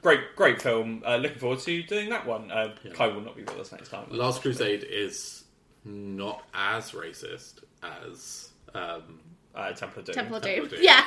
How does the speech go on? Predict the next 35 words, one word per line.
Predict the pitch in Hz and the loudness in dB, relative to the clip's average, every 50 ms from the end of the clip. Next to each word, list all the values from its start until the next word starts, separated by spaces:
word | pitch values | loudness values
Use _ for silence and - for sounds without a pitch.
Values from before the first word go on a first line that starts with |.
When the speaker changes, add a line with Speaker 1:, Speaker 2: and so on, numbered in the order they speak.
| - - 349 | 4 0 -4
Speaker 3:
<laughs> | - - - | -4 -4 -4
Speaker 2:
That | - 101 113 127 - - | 0 0 2 0 0 -2
one | 82 - 90 | -8 -8 -8
is. | 90 85 85 80 82 87 - - _ _ 95 | -8 -8 -10 -12 -14 -16 -18 -20 _ _ -8
Speaker 1:
That | 104 117 127 | -4 -4 -2
one's | 135 123 - - | -2 -4 -4 -4
real | - 117 123 117 | -2 0 0 0
bad. | 101 98 101 101 - - - - | 0 0 -2 -2 -6 -10 -6 0
Speaker 2:
There's | 123 123 127 113 127 | 2 4 4 4 2
Speaker 1:
Um, | 120 | 2
Speaker 2:
a | |
reason | 120 110 98 98 | 0 0 -2 -2
that | 104 110 - | -2 -2 -4
one's | - - - - | -4 -10 -12 -12
not | - 160 - | -12 -8 0
Speaker 1:
so, | - 151 | 4 4
Speaker 2:
in | 135 131 | 4 4
the | 131 - | 4 4
Speaker 1:
so | - 160 143 | 4 4 6
Speaker 2:
Bible. | - - | 6 8
Speaker 1:
both, | 156 147 135 127 - - | 8 8 8 6 2 0
um, | 147 139 131 127 127 123 131 | 4 4 4 4 4 2 2
Last | 131 123 - - | 2 0 0 -2
Crusade | 127 - - 120 117 113 110 - | -6 -2 2 2 2 2 0 -2
and | 120 117 113 113 113 110 107 101 - 123 | -2 -2 -2 -2 -4 -6 -8 -8 -6 -2
Raiders | 123 117 107 104 101 104 101 101 95 101 98 - | 0 0 0 0 -2 -4 -6 -6 -6 -8 -8 -6
are | - - - - - - - | -4 -2 -2 -2 -2 -2 -2
Speaker 3:
<gasps> | - | -4
Speaker 1:
in | 107 104 | -4 -4
the | - - | -2 0
Speaker 3:
Yeah, | 330 330 339 | 0 2 2
Speaker 1:
top | 330 | 2
Speaker 3:
I | 330 320 302 | 2 2 2
love | 294 | 2
Speaker 1:
one | 302 | 2